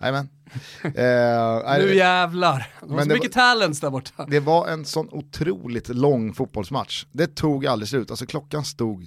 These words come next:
Speaker 1: stilla,
Speaker 2: Ja,
Speaker 1: verkligen.
Speaker 2: ja.
Speaker 1: Eh, jag tror att jag svarade när, eh, jag var på plats på Anfield och Liverpool vände och vann mot Dortmund. Klopp mot sitt gamla Dortmund.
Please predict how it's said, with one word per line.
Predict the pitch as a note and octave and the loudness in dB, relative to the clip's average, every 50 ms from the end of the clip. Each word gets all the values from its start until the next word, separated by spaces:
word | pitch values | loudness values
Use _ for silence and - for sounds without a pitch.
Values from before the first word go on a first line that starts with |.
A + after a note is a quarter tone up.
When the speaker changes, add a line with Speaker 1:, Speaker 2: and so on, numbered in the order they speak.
| - _ | -20 _
Speaker 1:
stilla, | - - - - - D#3 A#2+ - A#2 C#3 | -12 -12 -10 -6 -6 -6 -6 -4 -2 -2
Speaker 2:
Ja, | D3 | -2
Speaker 1:
verkligen. | B2+ A2 F2+ - A#2 F2+ D#2 _ _ - - - - - - - - | -2 -2 -4 -8 -12 -16 -18 _ _ -20 -20 -20 -20 -20 -18 -8 -2
Speaker 2:
ja. | C3 | 2
Speaker 1:
Eh, | C3+ C#3 C#3+ C#3+ C#3+ C#3 C#3+ D3 D3+ | 4 4 6 8 8 6 6 6 4
jag | D#3+ D3+ - | 2 2 2
tror | - - A3+ A#3+ A3+ G#3+ G#3+ G#3 G3 F#3+ - | 2 4 4 4 4 2 0 -2 -4 -4 0
att | - D#3+ D3 - - | 0 0 0 0 2
jag | D#3+ E3+ F#3 F3+ - | 4 4 4 4 0
svarade | - G3 G3+ F3+ D#3 C#3 C#3 C3 B2 C3+ C3 B2+ B2 B2 B2 - | -2 0 2 4 4 4 4 2 2 4 4 6 6 4 4 0
när, | - B2 C3+ C3 C3 B2+ B2+ B2+ A#2+ | -4 -2 0 0 2 2 2 2 2
eh, | B2 B2 A#2+ A#2+ A#2+ A#2 A#2 A#2 A#2 A#2 A2+ A#2 | 2 2 2 2 2 2 2 2 2 0 0 0
jag | B2 B2+ | 0 0
var | B2 B2+ | 0 -2
på | - A#2 | -4 -4
plats | A2 B2+ A#2 - - | -4 -4 -4 -4 -6
på | - B2+ | -8 -6
Anfield | B2 C3+ D#3 D3+ C#3+ - A2+ F#2+ F2 _ _ - | -4 -4 -4 -4 -4 -4 -4 -4 -6 _ _ -6
och | A#2 A2 - - - - - - | -6 -6 -6 -8 -20 -18 -12 -6
Liverpool | A#2+ C3+ C#3+ C3+ C#3 C3 C#3+ C#3 C#3 | -2 -2 -2 -2 -2 -4 -4 -2 0
vände | C#3+ B2+ G#2+ G#2+ A2 | 2 2 2 0 0
och | G#2 | 0
vann | G#2+ G#2 G#2 G#2 G2+ | 0 0 0 0 0
mot | A#2 C3+ C3 A2+ - | 0 0 0 -2 -2
Dortmund. | - A2+ D3 D#3 D#3 D3 D3 - A2 G2 F#2+ F#2 - | 0 2 2 2 2 0 -4 -6 -6 -6 -6 -6 -6
Klopp | - D3+ C#3+ C3 - _ - | -4 -2 -2 -4 -4 _ -6
mot | A#2+ B2+ A#2 - | -6 -6 -6 -6
sitt | - A#2+ G#2+ - | -8 -12 -8 -4
gamla | - B2 A#2+ A#2 A2+ | -2 -2 -2 -2 -2
Dortmund. | G#2+ G#2 A#2+ A#2 A2 G#2 - A2+ A2+ A2 G#2+ F#2+ | 0 2 4 4 2 2 -2 -6 -6 -6 -6 -8